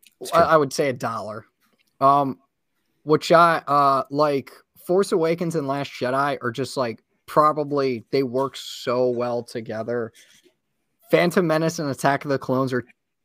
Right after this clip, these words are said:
Speaker 2: the greatest Lucas duology he's ever done. They're the two great, they're the two most George Lucas films
Speaker 1: Mm-hmm.
Speaker 2: ever crafted.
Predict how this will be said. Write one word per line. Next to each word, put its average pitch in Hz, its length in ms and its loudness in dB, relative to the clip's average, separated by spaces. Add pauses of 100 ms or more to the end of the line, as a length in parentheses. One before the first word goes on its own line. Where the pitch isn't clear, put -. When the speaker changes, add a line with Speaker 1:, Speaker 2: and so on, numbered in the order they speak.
(360)
Speaker 2:
the 165 160 4 (140)
greatest 185 680 2
Lucas 147 640 0 (320)
duology 127 960 -2 (480)
he's 120 200 -2
ever 110 280 -2
done. - 380 -14 (200)
They're 147 140 4
the 156 120 0
two 175 200 4
great, 151 340 4
they're 143 160 2
the 151 120 2
two 160 260 0
most 131 560 -2 (120)
George 123 420 -4
Lucas 123 420 -4
films 127 580 -4 (340)
Speaker 1:
Mm-hmm. 101 240 -6
Speaker 2:
ever 120 340 2
crafted. 123 640 -2